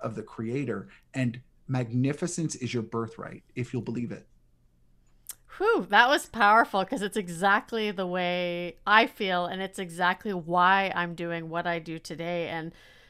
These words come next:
Speaker 2: you know, you talked about the beliefs, and for so long,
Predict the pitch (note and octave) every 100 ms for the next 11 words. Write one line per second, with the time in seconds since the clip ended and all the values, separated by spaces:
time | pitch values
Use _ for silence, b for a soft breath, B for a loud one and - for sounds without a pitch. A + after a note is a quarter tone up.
0 | b - F#3+ F#3+ F3+ F3+ G#3+ G3+ - G#3+
1 | G3 G3 F#3+ F3+ F3 E3 F#3 E3 E3 E3
2 | F3+ F3 F#3+ - - - A#3 A#3 A3+ G#3+
3 | G3 G3 F#3+ F3 D#3+